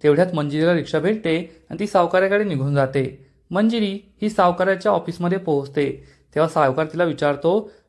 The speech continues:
"कशासाठी आली आहेस?" तर मंजिरी म्हणते, "तुमचे पैसे देण्यासाठी." तेव्हा सावकार विचारतो, "खरंच पैसे द्यायला आली आहे की तुझ्या नानासारखं फक्त बोलबच्चन द्यायला आली आहे?" मंजिरी त्याच्यासमोर पैसे ठेवते आणि म्हणते, "पैसेच द्यायला आली आहे." सावकार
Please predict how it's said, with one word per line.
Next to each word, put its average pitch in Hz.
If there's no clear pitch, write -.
"कशासाठी 185
आली 147
आहेस?" 135
तर 160
मंजिरी 143
म्हणते, 180
"तुमचे 160
पैसे 151
देण्यासाठी." 156
तेव्हा 190
सावकार 156
विचारतो, 180
"खरंच 190
पैसे 185
द्यायला 185
आली 214
आहे 190
की -
तुझ्या 185
नानासारखं 170
फक्त 160
बोलबच्चन 165
द्यायला 160
आली 147
आहे?" -
मंजिरी 143
त्याच्यासमोर 190
पैसे 170
ठेवते 151
आणि 139
म्हणते, 185
"पैसेच 135
द्यायला 165
आली 147
आहे." 131
सावकार 196